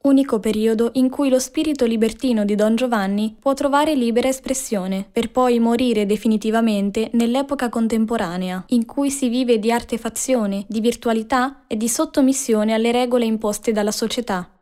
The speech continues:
A livello di regia, la morte di Don Giovanni all'inizio per mano del commendatore è messa in scena ricorrendo a un mimo, un doppio del personaggio, che resterà immobile a terra per tutto il primo atto, visibile solo a Don Giovanni.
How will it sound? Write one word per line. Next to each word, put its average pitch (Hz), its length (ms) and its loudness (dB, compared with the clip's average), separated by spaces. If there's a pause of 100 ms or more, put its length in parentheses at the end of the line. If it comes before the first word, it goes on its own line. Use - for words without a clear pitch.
(600)
A 254 100 0
livello 277 420 4
di 220 140 2
regia, 208 580 0 (120)
la 240 180 2
morte 285 340 4
di 220 120 0
Don 240 240 4
Giovanni 226 480 2
all'inizio 214 640 0
per 220 180 0
mano 240 240 2
del 202 160 0
commendatore 208 880 0
è 254 140 0
messa 294 340 2
in 226 140 0
scena 240 400 2
ricorrendo 277 560 2
a 254 40 4
un 254 140 2
mimo, 202 580 0
un 277 160 6
doppio 311 340 2
del 233 180 0
personaggio, 196 720 -2
che 240 160 0
resterà 240 460 2
immobile 220 540 2
a 214 80 0
terra 262 360 0
per 240 220 -4
tutto 294 320 -2
il 247 100 2
primo 233 320 0
atto, 196 520 -6 (260)
visibile 262 540 0
solo 311 280 0
a 311 40 2
Don 240 220 2
Giovanni. 196 580 -2